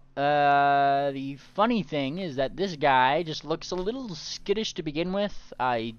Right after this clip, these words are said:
I mean, you first saw him with this one. Oh, I'm, I'm getting out of here. I didn't sign up for this. He runs away.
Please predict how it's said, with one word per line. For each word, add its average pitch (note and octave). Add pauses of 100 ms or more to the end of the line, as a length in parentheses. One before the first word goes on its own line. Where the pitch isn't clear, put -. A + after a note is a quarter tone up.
I B2
mean, A#2
you B2
first C3
saw C3
him B2+
with A#2+
this A#2+
one. D#3+ (380)
Oh, D#4
I'm, D4
I'm E4+
getting E4
out F4
of D4+
here. C4+ (180)
I E4
didn't F4
sign F4
up F#4+
for E4
this. - (380)
He A2
runs B2
away. C3+